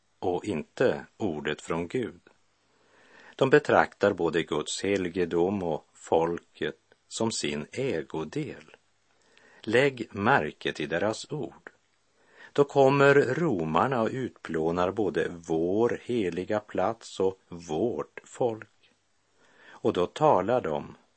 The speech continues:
om det som en gång hade varit Guds tempel och Guds folk. Sefanja ropar ut till sin generation:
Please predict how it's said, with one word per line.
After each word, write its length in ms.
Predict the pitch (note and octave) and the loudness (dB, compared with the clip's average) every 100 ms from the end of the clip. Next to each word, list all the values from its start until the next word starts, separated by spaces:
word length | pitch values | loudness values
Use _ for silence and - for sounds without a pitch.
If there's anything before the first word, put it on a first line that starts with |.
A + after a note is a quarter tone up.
| _ _ | _ _
om 220 | - G#2 | -2 0
det 180 | F#2 F2+ | 2 0
som 240 | - F2 E2+ | 0 -2 0
en 360 | G2+ A2+ B2 | 0 0 0
gång 320 | G2+ F2+ F2+ | 0 0 0
hade 320 | F2+ F#2 F2+ F2 | -2 -2 0 0
varit 520 | F#2 E2 E2 D#2+ - | 0 0 -2 -4 -8
Guds 640 | F#2+ F#2+ A#2+ B2 - - - - | -16 -2 0 0 -6 -16 -18 -4
tempel 880 | A#2+ D2+ D2+ D#2 _ - D#2 D#2 - _ _ | -2 0 -4 -8 _ -8 -8 -12 -20 _ _
och 280 | F#2+ E2 E2+ | -6 -4 -8
Guds 680 | F#2 - D3 D#2 - - - - | -20 -6 -2 -2 -6 -16 -18 -4
folk. 400 | G2 D#2 E2 - _ _ _ _ _ _ _ _ _ - | -2 -2 -4 -14 _ _ _ _ _ _ _ _ _ -20
Sefanja 800 | - - A#2 C3+ C#3+ A2 G#2 A#2+ | -4 2 4 6 6 6 4 4
ropar 380 | A#2+ A#2 A2 B2+ | 4 2 4 4
ut 300 | F2+ E2+ - | 4 -2 -4
till 200 | - F#2 | -6 -4
sin 220 | E2+ D#2 | -4 -4
generation: 960 | D#2 D#2+ F2+ G2 G2+ - B2+ D#2 D2 - | 0 0 2 0 -2 -4 -4 -6 -10 -20